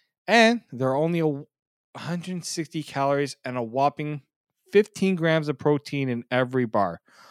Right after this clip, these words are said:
So run to Built dot com to snag a box for you and the family. It'll be the perfect treat, or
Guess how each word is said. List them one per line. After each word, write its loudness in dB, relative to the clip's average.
So -8
run 4
to 0
Built 2
dot 4
com 0
to -10
snag -4
a -4
box 2
for -8
you 2
and -4
the -4
family. 0
It'll -10
be 2
the -2
perfect -4
treat, -8
or 2